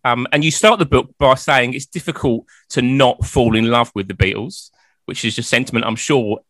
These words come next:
most of the listeners will relate to. Um,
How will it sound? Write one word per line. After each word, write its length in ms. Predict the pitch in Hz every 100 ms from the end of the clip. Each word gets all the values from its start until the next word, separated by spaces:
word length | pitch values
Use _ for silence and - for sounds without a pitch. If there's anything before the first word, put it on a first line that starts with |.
| -
most 320 | 117 120 -
of 60 | -
the 100 | 113
listeners 380 | 104 - 104 113
will 400 | 101 98 95 - -
relate 400 | 110 107 110 -
to. 280 | - 85 80
Um, 220 | 107 104